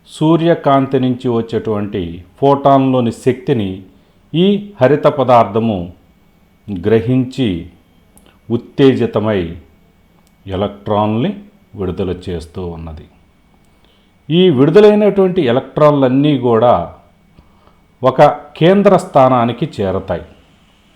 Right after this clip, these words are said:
అక్కడ గాఢత పెరిగిన తర్వాత ఎలక్ట్రాన్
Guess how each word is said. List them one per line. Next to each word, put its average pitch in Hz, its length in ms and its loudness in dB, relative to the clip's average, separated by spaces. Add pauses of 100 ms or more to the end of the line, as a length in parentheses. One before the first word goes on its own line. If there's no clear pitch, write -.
(640)
అక్కడ 170 340 2 (480)
గాఢత 185 560 4
పెరిగిన 143 320 2
తర్వాత 107 800 0 (540)
ఎలక్ట్రాన్ 175 720 2